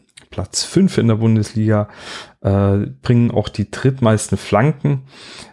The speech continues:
Ähm, dazu kommt aber halt auch, sie sind sehr, sehr laufstark. Die haben gegen Wolfsburg alleine hundertzwanzig Kilometer zurückgelegt. Zeigen gleichzeitig aber auch die wenigsten Sprints und intensiven Läufe in der Bundesliga. Also,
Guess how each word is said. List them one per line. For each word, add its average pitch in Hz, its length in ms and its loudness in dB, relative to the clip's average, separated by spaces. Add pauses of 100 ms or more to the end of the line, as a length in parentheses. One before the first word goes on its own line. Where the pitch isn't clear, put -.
Ähm, - 380 -4
dazu 131 360 0
kommt 117 260 2
aber 107 200 2
halt 107 160 4
auch, 104 140 -6
sie 110 180 0
sind 101 200 2
sehr, 101 200 2
sehr 95 160 2
laufstark. 107 500 0
Die 104 80 0
haben 98 160 2
gegen 95 380 -2
Wolfsburg - 500 -2
alleine 95 400 0
hundertzwanzig - 800 -2
Kilometer 151 600 2
zurückgelegt. 117 760 0 (960)
Zeigen 120 240 2
gleichzeitig 117 580 0
aber 104 140 2
auch 101 140 0
die 104 200 0
wenigsten 117 500 2
Sprints 123 720 0
und - 120 -4
intensiven 104 600 0
Läufe 107 320 2
in 95 80 0
der 90 80 -2
Bundesliga. - 580 -10
Also, 98 380 -2